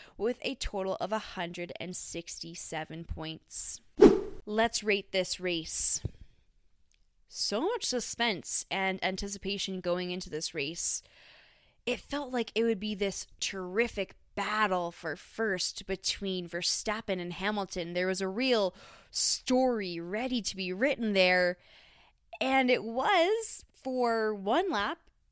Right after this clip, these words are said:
and then it just kind of, oh, died out. But that's okay.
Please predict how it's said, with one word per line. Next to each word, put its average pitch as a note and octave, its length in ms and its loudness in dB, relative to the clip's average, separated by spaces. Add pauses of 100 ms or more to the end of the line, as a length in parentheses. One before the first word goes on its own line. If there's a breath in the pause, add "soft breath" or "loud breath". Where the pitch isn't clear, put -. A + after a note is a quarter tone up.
(380)
and C4+ 180 -4
then D4 80 -2
it D4 100 -2
just C#4+ 220 -4
kind C4+ 400 -4
of, A3+ 180 -12
oh, F3+ 920 -6 (560)
died F#3 340 0
out. G2 300 -2 (800)
But B4 180 -4
that's G#3 240 0
okay. C#3 600 -4